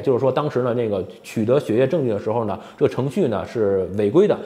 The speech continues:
所以那个血液证据最后呢就不能够作为呈堂证供了。像周立波案件呢，周立波那个枪和毒，因为警察呢在取得他枪和毒的时候呢，没有征得周立波的同意。当然周立波这么说呀，那么最后枪和毒呢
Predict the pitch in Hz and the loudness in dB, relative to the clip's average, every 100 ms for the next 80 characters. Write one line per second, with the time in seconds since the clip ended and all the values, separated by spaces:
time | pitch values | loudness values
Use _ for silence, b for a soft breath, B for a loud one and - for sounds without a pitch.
0 | B - 156 156 160 113 107 113 165 113 | B -2 0 2 2 2 0 0 2 0
1 | 131 135 123 95 117 139 117 131 139 104 | 0 -2 -2 -2 -4 -2 -4 -2 0 0
2 | 131 131 131 135 143 156 147 92 B B | 0 -2 -2 -4 -2 -2 -2 -4 B B
3 | B 175 156 233 160 190 170 117 120 98 | B 2 6 4 4 4 2 0 -2 -2
4 | 92 156 123 135 147 110 - - 160 156 | 0 2 2 2 0 -2 -2 -4 -4 0
5 | 131 127 104 131 156 156 147 92 95 107 | 0 0 -2 0 0 0 0 -6 -6 -4
6 | 135 113 135 104 - 92 110 123 131 - | -4 2 2 0 -4 -2 -2 0 -4 -4
7 | - 160 170 143 139 143 143 131 131 156 | -2 0 0 -2 2 2 0 -4 0 2
8 | 110 - - 107 131 101 87 B B B | 0 -2 -4 0 0 0 -6 B B B
9 | B _ 123 139 202 120 139 165 139 143 | B _ 0 4 4 4 2 2 2 2
10 | 165 131 147 127 131 180 180 196 156 170 | 2 2 2 2 0 0 4 4 6 4
11 | 160 120 170 170 92 113 131 156 135 - | 4 0 4 4 2 -2 0 2 2 -2
12 | 175 151 143 123 147 143 | -2 0 2 2 2 0